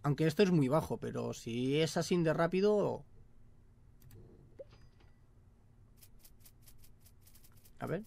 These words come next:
tenemos doscientos mil justo, fans. A ver a cuánto llegamos. Y antes habíamos llegado al puesto número ochenta. Llegamos al... Tenemos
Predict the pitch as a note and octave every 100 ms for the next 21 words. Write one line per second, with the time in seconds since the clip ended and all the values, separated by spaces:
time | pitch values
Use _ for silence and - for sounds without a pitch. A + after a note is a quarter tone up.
0 | - C#3+ E3+ F#3+ D#3+ D3 C3+ B2+ B2 -
1 | A2+ - - - - B2 G#2 - - -
2 | - - - - - - - C#3+ E3+ E3+
3 | D#3 C#3+ B2 A#2+ A#2 C3+ D3 F3 F3 E3+
4 | E3+ D#3+ D3 C#3+ E3 G3 E3 C#3 B2 G#2+
5 | G#2+ - - - - E3+ D#3+ D3+ B2+ -
6 | A#2 A2+ - - - - - - - -
7 | - - - - - - - - - -
8 | - - - - - - - - - -
9 | - - - - - - - - - -
10 | - - - - - - - - - -
11 | - - - - - C3 B2 B2 D3+ C#3
12 | A#2+ - D#3 E3+ F3 F3+ F#3 F3+ F3+ F3+
13 | F#3+ F#3 F#3+ - - - - - C3+ C3
14 | D3 D#3+ F#3 F#3 C#3+ A#2+ A#2